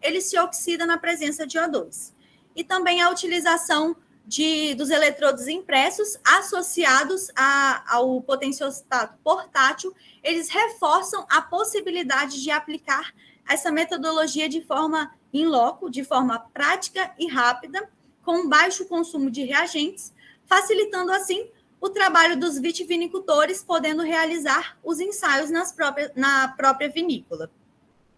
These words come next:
Em relação às metas que, às metas que foram propostas na qualificação, nós conseguimos atingir a meta, visto que nós an-, analisamos novas amostras de vinho e também nós conseguimos verificar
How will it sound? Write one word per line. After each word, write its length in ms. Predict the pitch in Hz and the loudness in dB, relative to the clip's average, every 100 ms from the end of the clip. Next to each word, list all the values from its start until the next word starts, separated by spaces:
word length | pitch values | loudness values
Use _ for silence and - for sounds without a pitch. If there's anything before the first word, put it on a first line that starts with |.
| _ _ _ - | _ _ _ 0
Em 140 | 311 | 2
relação 420 | 359 330 302 330 | 4 2 2 4
às 160 | 339 339 | 4 2
metas 540 | 294 302 285 285 - _ _ _ | 0 0 -4 -8 -10 _ _ _
que, 220 | - 320 - | -4 -4 -4
às 220 | - 247 | -2 0
metas 460 | 254 262 254 240 - | 2 2 2 0 -6
que 100 | 294 | -8
foram 300 | 262 269 269 | -2 0 0
propostas 720 | 262 320 330 262 302 - 311 | 2 0 2 2 2 0 -4
na 280 | 269 262 254 | -2 0 -2
qualificação, 1040 | 240 247 247 - 233 302 339 - 277 415 _ - - | 0 0 0 -6 -10 -4 -4 0 0 0 _ -20 -6
nós 180 | 294 339 | -2 -2
conseguimos 600 | 349 339 359 254 294 277 | 0 -2 -2 0 0 2
atingir 440 | 262 254 269 254 | 0 0 -4 0
a 100 | 254 | 2
meta, 440 | 320 262 262 - 403 - _ | 2 2 0 -2 -10 -12 _
visto 320 | 226 311 392 392 | 0 0 0 -2
que 140 | 359 | -2
nós 200 | 320 311 | 0 2
an-, 240 | 302 285 - | 2 0 -2
analisamos 880 | 247 294 320 294 302 254 254 233 214 | 0 2 2 2 0 0 0 -2 -2
novas 420 | 254 269 262 254 | 2 2 2 0
amostras 500 | 254 240 233 240 247 | 0 0 -2 -2 -4
de 100 | 269 | -4
vinho 380 | 339 330 339 427 _ _ _ | -2 0 -2 -4 _ _ _
e 100 | 392 | -8
também 420 | 415 427 381 381 | 0 0 2 0
nós 220 | 403 349 - | 0 0 0
conseguimos 640 | 392 440 392 285 349 349 | -6 -2 -2 0 -2 -2
verificar 840 | 294 339 370 381 359 302 330 - | -2 -2 -2 -6 -2 2 2 0